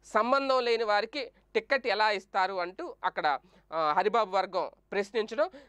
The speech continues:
దీనికి సమాధానంగా కేసినేని నాని గారు చే-, కొన్ని సంచలన వ్యాఖ్యలు చేయడం. ఎందుకంటే గతంలో ఇరవై మూడు మంది వైఎస్ఆర్సీపీ ఎమ్మెల్యేను చంద్రబాబు నాయుడు గారు ఎలా తీసుకున్నారో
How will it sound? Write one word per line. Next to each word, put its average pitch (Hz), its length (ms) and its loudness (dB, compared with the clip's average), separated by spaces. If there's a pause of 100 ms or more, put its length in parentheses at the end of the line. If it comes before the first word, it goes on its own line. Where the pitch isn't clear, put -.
దీనికి 254 280 0
సమాధానంగా 208 720 0
కేసినేని 196 440 -4
నాని 175 220 2
గారు 170 260 -2
చే-, 156 120 -4
కొన్ని 160 320 -2
సంచలన 214 380 0
వ్యాఖ్యలు 147 420 -2
చేయడం. 123 220 -8
ఎందుకంటే 196 440 -2
గతంలో 220 400 0 (380)
ఇరవై 226 340 4
మూడు 226 260 -2
మంది 220 260 -2
వైఎస్ఆర్సీపీ 214 760 -2
ఎమ్మెల్యేను 185 560 0
చంద్రబాబు 180 580 -2
నాయుడు 170 240 0
గారు 180 160 0
ఎలా 180 260 4
తీసుకున్నారో 175 760 0